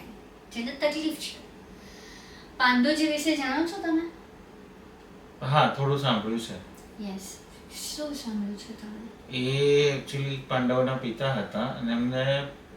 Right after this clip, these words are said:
Speaker 2: પાંડુ રોગ થયો હતો.
Speaker 1: યસ.
Speaker 2: એને લીધે એ નાનપણમાં જ એમની મૃત્યુ થઈ ગઈ હતી.
Speaker 1: ઓકે, નાનપણમાં?
Speaker 2: એટલે નાની ઉંમરમાં.
Speaker 1: ઓકે.
Speaker 2: અને એમના મૃત્યુ પામવાને લીધે જ આ રાજ્ય, અ, આમની જોડે આવ્યું.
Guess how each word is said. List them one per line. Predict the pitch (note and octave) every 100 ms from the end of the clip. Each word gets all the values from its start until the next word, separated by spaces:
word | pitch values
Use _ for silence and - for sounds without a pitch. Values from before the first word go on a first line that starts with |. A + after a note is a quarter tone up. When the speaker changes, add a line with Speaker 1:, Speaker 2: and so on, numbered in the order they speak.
| -
Speaker 2:
પાંડુ | A2 A2 A2+ C#3+
રોગ | C3 A2+ - -
થયો | F#2+
હતો. | F2+ F2 F#2+ G#2
Speaker 1:
યસ. | G#2 - - - - A#2+
Speaker 2:
એને | A#2+ C3+
લીધે | C#3 C3+ C3+ C3+
એ | - B2+
નાનપણમાં | C3 A#2 G#2+ B2+ B2+ C3 C3
જ |
એમની | C3 B2 B2
મૃત્યુ | A2 G#2+ - A2+
થઈ | G2+ F#2+
ગઈ | F#2+
હતી. | F#2 - A#2+ D#3 - - A3
Speaker 1:
ઓકે, | G3+ G3+
નાનપણમાં? | A3 A3 G3+ G#3 G3 A#3 E4+ - - - - -
Speaker 2:
એટલે | B2 D#3 A3+ -
નાની | D3+ D3 D3+ F3
ઉંમરમાં. | E3+ C#3+ B2 G#2 F#2+ - - -
Speaker 1:
ઓકે. | - - - - - - - - - - - B2+
Speaker 2:
અને | D3 E3
એમના | F3 - C#3+ D3 E3
મૃત્યુ | D#3 C#3+ - E3
પામવાને | D#3+ D3+ D3+ D3+
લીધે | D3+ C#3 C3 D3 D3+
જ | D3+ -
આ | B2+
રાજ્ય, | B2 A2 A2+ C3+ C#3 D3 -
અ, | A#2 A#2 A2+ A2+ A2+
આમની | B2 B2 B2+
જોડે | A2+ G#2
આવ્યું. | F#2+ F2 E2+ -